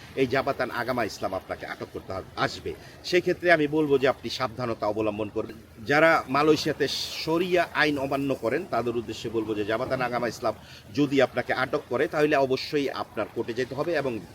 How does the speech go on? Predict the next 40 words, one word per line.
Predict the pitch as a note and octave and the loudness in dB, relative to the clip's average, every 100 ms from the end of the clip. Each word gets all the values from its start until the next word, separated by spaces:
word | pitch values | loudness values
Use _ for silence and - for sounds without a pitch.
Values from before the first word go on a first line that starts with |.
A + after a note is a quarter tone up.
| - - - - - | -20 -20 -20 -20 -10
সেই | - F3+ F3+ F3 | 2 2 2 -2
কোর্টটা | E3+ - F#3 | -2 -2 -2
হবে | E3 D#3 E3+ B2+ | 2 2 0 -2
জাবাতান | C3 C3 D3 D3 C#3+ - | -2 0 -2 -2 -6 -4
আগামা | C3 D3+ E3 C#3+ | -4 0 0 0
ইসলামের, | - A2+ F#2 E2+ - - | -2 -4 -4 -8 -12 -4
মানে | B2+ D#3+ D#3 - - - | 2 2 2 -6 -20 -8
মুসলমান | B2 D#3 F3 F3 F3+ F3 C3+ | 0 2 4 2 2 0 -2
ধর্মের | G2+ B2+ D3 F3+ F3 C#3 | -2 -2 0 0 -2 0
যেই | C3+ C#3+ | 0 2
জায়গায় | C#3+ C3 B2+ - | 2 0 -2 0
কোর্ট, | C3 - - - - | -2 -2 -14 -16 -8
শরিয়া | - D#3+ F3 D#3+ | 0 2 4 2
আইনের | D3 D3+ D3+ C3 | 2 2 2 2
যেই | A#2+ A2 - | 0 -2 2
কোর্ট, | B2+ - - - - - | 2 2 -4 -16 -12 -6
সেই | - G#3+ B3 - | 2 2 2 0
কোর্টেই | F#3+ D3 B2+ A2 | 0 2 2 0
আপনার | - G2+ | 0 -6
বিচার | F#2 B2 C3 | -4 -2 -2
সম্পন্ন | A#2+ A#2 F#2 F2+ G#2 | -2 -8 -8 -8 -4
হবে | A#2 F3+ | -2 -2
এবং | E3+ D3 | -2 -4
তারপরে | - A#2 - A2 | 0 0 0 -4
আপনি | F#2 F#2 | -4 -4
মুক্তি | A2 - B2+ | -8 -6 -4
পাবেন। | F2+ E2+ - - - - | -4 -6 -10 -18 -18 -8
বিষয়টা | G#2 D#3 F#3 F3 F#3+ | -2 0 2 2 2
এমন | E3+ G3+ G#3 F3 | 2 2 2 2
না | D3+ D#3+ | 4 4
যে | D#3 F3 E3+ - | 4 2 2 -2
আগামা | D3+ F3 E3+ D#3+ | -2 -2 0 0
ইসলামে | - D#3+ D3+ | 0 -2 -2
আপনার | C3+ D3 C#3+ | -2 0 -2
ধরলে | G#2+ C3 D3 D3 | 0 0 4 2
সাথে | D3 C#3+ C#3+ | 2 -6 -6
সাথে | C#3+ C#3 | -6 -6
আপনাকে | B2 A#2+ | -6 -8
পিটাবে, | C#3 C3 B2+ A#2+ | -6 -2 2 2
মারবে, | A2+ B2+ B2+ A#2+ A2+ | 0 0 2 2 0